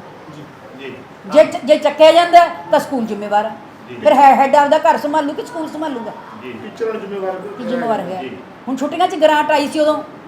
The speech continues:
Speaker 3: ਜਦੋਂ ਲਾਕਡਾਊਨ ਹੋਇਆ, ਮੈਂ ਇਹਨਾਂ ਨੂੰ ਸੁਜੈਸ਼ਨ ਦੇ ਕੇ ਗਈ, ਮੈਂ ਕਿਹਾ, "ਤੁਸੀਂ ਲੋਹੇ ਦੇ ਗੇਟ ਲਵਾ ਦਿਓ, ਪੱਕੇ ਤਾਲੇ ਲੱਗ ਜਾਣਗੇ, ਇਹਨਾਂ ਨੂੰ ਤੋੜਨਾ ਬਹੁਤ ਮੁਸ਼ਕਲ ਹੁੰਦਾ ਹੈ ਇਹਨਾਂ ਨੂੰ।" ਇਹਨਾਂ ਨੇ ਮੇਰੇ ਕੋਲ ਗੱਲ ਮੰਨੀ, ਉਸ ਕਰਕੇ ਸੇਫ ਚੱਲੇ ਆਉਂਦੇ ਆ। ਉਦੋਂ ਮਿੰਕੀ ਮੈਡਮ ਇੰਚਾਰਜ ਸੀਗੇ,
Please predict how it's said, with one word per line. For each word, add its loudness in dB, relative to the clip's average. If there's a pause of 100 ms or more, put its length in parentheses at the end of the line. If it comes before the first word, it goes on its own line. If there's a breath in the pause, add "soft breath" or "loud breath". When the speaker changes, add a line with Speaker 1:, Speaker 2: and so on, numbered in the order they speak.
(100)
Speaker 3:
ਜਦੋਂ -2
ਲਾਕਡਾਊਨ 2
ਹੋਇਆ, 0 (300)
ਮੈਂ 0
ਇਹਨਾਂ -4
ਨੂੰ -8
ਸੁਜੈਸ਼ਨ -4
ਦੇ -4
ਕੇ -4
ਗਈ, -4
ਮੈਂ -6
ਕਿਹਾ, -8
"ਤੁਸੀਂ -12
ਲੋਹੇ -2
ਦੇ -2
ਗੇਟ -6
ਲਵਾ -6
ਦਿਓ, -12 (680)
ਪੱਕੇ -4
ਤਾਲੇ 2
ਲੱਗ -2
ਜਾਣਗੇ, -6 (420)
ਇਹਨਾਂ -4
ਨੂੰ -4
ਤੋੜਨਾ -4
ਬਹੁਤ -8
ਮੁਸ਼ਕਲ -10
ਹੁੰਦਾ -14
ਹੈ -12
ਇਹਨਾਂ -14
ਨੂੰ।" -16
ਇਹਨਾਂ 0
ਨੇ -2
ਮੇਰੇ 0
ਕੋਲ -8
ਗੱਲ -2
ਮੰਨੀ, -6
ਉਸ -8
ਕਰਕੇ -4
ਸੇਫ -8
ਚੱਲੇ -10
ਆਉਂਦੇ -14
ਆ। -18 (960)
ਉਦੋਂ -4
ਮਿੰਕੀ -6
ਮੈਡਮ -2
ਇੰਚਾਰਜ -4
ਸੀਗੇ, -4